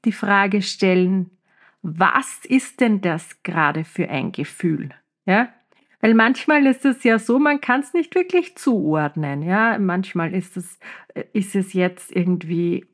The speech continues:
frustriert oder traurig oder ein bisschen depressiv vielleicht sogar oder ist man irgendwie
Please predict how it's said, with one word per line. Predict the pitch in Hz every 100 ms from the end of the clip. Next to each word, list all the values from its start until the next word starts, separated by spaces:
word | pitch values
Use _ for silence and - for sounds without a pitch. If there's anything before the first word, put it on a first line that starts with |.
| _ -
frustriert | 180 175 170 - - 170 175 247 349 208
oder | 151 151
traurig | - 160 147 - - 247 285 277 190
oder | 160 160 156 160 - - _ _ _ _ _
ein | 170
bisschen | - 185 - 190 175 165
depressiv | 147 - - 180 - 226 302 349 -
vielleicht | 269 254 247 262 - -
sogar | 254 - 233 240 247 214
oder | 190 180
ist | 175
man | 185 180
irgendwie | - 196 190 185 170 180 180